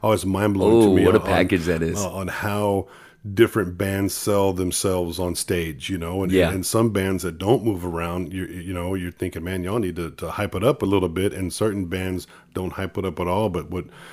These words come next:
Speaker 1: their presence and their ability to, to play so well and so clear and hit every note and, you know, and, and, uh, and, and, and, uh, just kinda connect with the crowd, you know, it's
Speaker 2: Yeah.
Speaker 1: amazing.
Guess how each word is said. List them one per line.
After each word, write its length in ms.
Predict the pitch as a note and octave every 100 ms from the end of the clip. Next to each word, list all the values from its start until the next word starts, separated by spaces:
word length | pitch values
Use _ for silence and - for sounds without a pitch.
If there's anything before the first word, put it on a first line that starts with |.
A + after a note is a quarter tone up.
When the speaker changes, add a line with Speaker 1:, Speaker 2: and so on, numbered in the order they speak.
| - -
Speaker 1:
their 120 | F#2+
presence 480 | - F#2+ G2+ G#2 -
and 140 | F#2
their 100 | F2+
ability 460 | E2+ F#2 G2+ G2 F#2
to, 280 | - F2+ D#2
to 260 | - E2
play 320 | - - G#2+ G#2
so 220 | - G2
well 320 | F2+ F2+ F#2
and 100 | E2
so 140 | - F2
clear 460 | - - A2+ G2
and 160 | F2 E2+
hit 120 | G2+
every 240 | G#2 F#2 F2
note 380 | G2 G#2 G2 -
and, 200 | F2 E2+ - - - -
you 100 | A#2+
know, 180 | F2+ F#2
and, 220 | G2 F2+
and, 260 | F#2+ F2+
uh, 100 | F2+ E2+
and, 120 | F2
and, 240 | F#2 E2+ D#2+ -
and, 180 | F2 F2
uh, 220 | E2+ D#2+ D#2
just 180 | F2+
kinda 160 | - G2
connect 360 | - F2 G#2 -
with 120 | -
the 40 |
crowd, 420 | - F#2+ B2+ G2+ E2+
you 80 | E2
know, 60 | D#2+
it's 100 | G2
Speaker 2:
Yeah. 180 | F#2+ F2
Speaker 1:
amazing. 420 | G#2 A#2+ F2+